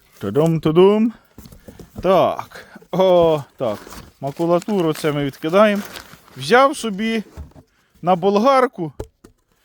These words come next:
новий круг. Попробуємо, чи можна цим кругом щось пилувати. Ні, ну,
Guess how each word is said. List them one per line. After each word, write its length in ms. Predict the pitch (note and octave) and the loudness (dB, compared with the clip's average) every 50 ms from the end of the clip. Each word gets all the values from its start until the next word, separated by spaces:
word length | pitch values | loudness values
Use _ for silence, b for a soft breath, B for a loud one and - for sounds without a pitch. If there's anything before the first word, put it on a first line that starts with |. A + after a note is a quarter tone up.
| _ _ _ | _ _ _
новий 360 | D#3+ F#3+ G#3+ A#3 A#3+ A#3+ A3+ | -4 -2 -2 0 0 -2 -4
круг. 480 | F3+ - A3 G3+ E3 A#2 - - - _ _ _ _ _ | -6 -6 -8 -6 -6 -6 -8 -12 -16 _ _ _ _ _
Попробуємо, 600 | _ F3 E3+ - B3+ C4+ C4 B3 G#3+ G#3+ G#3 G3+ | _ -10 -8 -2 2 2 2 2 2 -4 -6 -6
чи 140 | F3+ - G3+ | -8 -8 -8
можна 360 | G#3 A3 A3 G#3 G3 G3+ G3+ | -6 -4 -4 -4 -4 -6 -8
цим 220 | - - G3+ G3 F3 | -8 -8 -10 -10 -8
кругом 380 | - G#3 G#3+ A3 A#3+ A3+ G#3 | -8 -6 -4 -2 -2 -2 -4
щось 200 | - - G3+ G3 | -6 -8 -12 -12
пилувати. 720 | - _ F3+ F3+ F#3 F3+ E3 D3 A2+ G2+ G2 G2 - - _ _ _ _ _ _ | -10 _ -6 -6 -4 -4 -4 -2 -2 -4 -4 -6 -10 -16 _ _ _ _ _ _
Ні, 200 | - F3 D#3 B2+ | -10 -8 -8 -6
ну, 260 | A#2+ B2+ A#2+ A2+ F#2 | -8 -8 -10 -12 -12